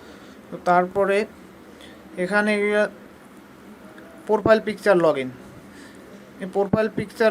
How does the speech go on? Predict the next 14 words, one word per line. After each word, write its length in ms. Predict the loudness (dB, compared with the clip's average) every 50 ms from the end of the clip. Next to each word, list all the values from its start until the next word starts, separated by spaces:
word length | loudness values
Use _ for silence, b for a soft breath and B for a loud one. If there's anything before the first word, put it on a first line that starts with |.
| 4 4
log 160 | 4 4 4 2 -2 -4
in-টাও 680 | -2 -2 -2 -4 -4 -4 -2 2 4 6 6 6 6 4 2 0 -2 -6 B B B B -20 -10 -6 -6
আপনি 160 | -6 -4 -4 -2 -2
দেখতে 220 | -2 -2 -2 -4 -2 2
পারেন, 180 | 2 2 2 2 0
যেখানে 180 | -2 0 0 0 0
আপনি 120 | 0 -2 -6 -8 -10 -14 -20 -20 -20 -20 -20 -20 -18 -8 -2 0 2 2
<clears throat> 840 | 2 2 0 -4 -8 -16 -20 -20 -20 -20 -20 -20 -20 -20 -14 -10 -4
এটা 120 | 2 4 4 4
আপনার 160 | 4 2 -2 0
যদি 120 | 2 4 6 6 6
on 80 | 6 4 2 2 4
করা 140 | 4 4 4 2
থাকে, 220 | 0 -4 -2 0